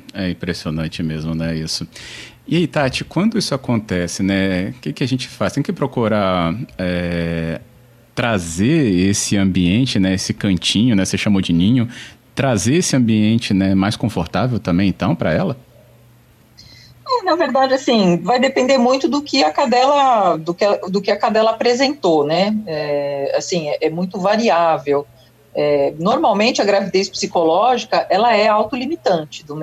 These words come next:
Speaker 2: da mesma forma que ela vem, ela vai embora, e na grande maioria das vezes, sem maiores problemas, né? A cadela convive com aquilo,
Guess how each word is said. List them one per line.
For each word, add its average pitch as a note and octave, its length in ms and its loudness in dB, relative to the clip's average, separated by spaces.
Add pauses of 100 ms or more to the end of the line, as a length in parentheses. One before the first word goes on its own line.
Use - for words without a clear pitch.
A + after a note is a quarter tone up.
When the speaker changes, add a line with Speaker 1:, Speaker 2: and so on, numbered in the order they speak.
Speaker 2:
da D3+ 100 0
mesma D#3+ 300 -2
forma F3 420 -2
que - 80 -4
ela E3+ 200 2
vem, F#3+ 520 0
ela B3+ 160 2
vai A3+ 200 0
embora, F#3+ 600 2 (420)
e F#3 120 -4
na F#3 160 0
grande G#3+ 480 0
maioria E3 440 2
das D3+ 220 -2
vezes, G#3+ 360 -4
sem F#3 220 -4
maiores G3+ 440 2
problemas, F3+ 880 -4
né? E3+ 220 -6
A - 80 -2
cadela D3+ 360 -2
convive D3+ 440 -6
com - 100 -4
aquilo, G3+ 580 -2